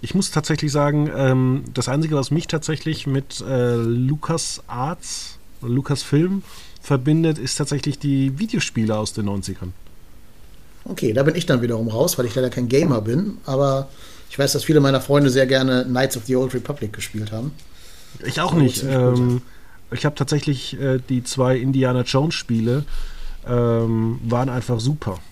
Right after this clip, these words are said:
Speaker 2: Okay, ja, wie gesagt, kann ich leider nichts zu sagen. Aber, ähm, ich würde dir gerne eine Frage beantworten, die du vor ungefähr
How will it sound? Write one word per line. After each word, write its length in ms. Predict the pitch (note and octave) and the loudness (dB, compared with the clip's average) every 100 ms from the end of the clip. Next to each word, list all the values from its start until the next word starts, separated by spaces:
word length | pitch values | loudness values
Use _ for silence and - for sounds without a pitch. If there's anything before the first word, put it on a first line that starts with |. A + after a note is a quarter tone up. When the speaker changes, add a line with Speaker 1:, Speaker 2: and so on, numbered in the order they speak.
| - - - - - - - - - - - - - - | -18 -18 -18 -18 -16 -16 -16 -16 -16 -14 -14 -14 -14 -12
Speaker 2:
Okay, 260 | - - G2+ | -8 -8 -4
ja, 140 | F3+ | 0
wie 60 | G3 | 2
gesagt, 200 | B2 A2 | 0 0
kann 100 | C#3 | 0
ich 40 | |
leider 120 | C#3+ | 0
nichts 160 | C#3 C#3 | 0 0
zu 60 | B2+ | -2
sagen. 320 | C#3+ C#3 F3 - - - - - - | 0 0 -2 -6 -16 -16 -16 -8 0
Aber, 300 | C#3+ D3 C3+ | 2 4 4
ähm, 400 | C3+ C3+ C3+ C3+ - - | 2 4 0 -2 -8 -6
ich 300 | C#3 - - | -6 -2 4
würde 200 | D#3 C3 | 4 4
dir 260 | A2+ G#3 F3+ | 4 6 6
gerne 220 | F#3 F3+ | 4 4
eine 160 | D#3+ | 2
Frage 340 | D3 E3 G3 C#3+ | 0 2 4 4
beantworten, 440 | A#2 A#2+ B2 C#3+ | 2 0 0 2
die 100 | B2+ | 2
du 160 | A#2+ G#3 | 4 4
vor 300 | G3+ E3 E3 | 6 6 8
ungefähr 640 | F3 E3+ E3+ D3+ D3 C#3 | 6 6 6 6 6 2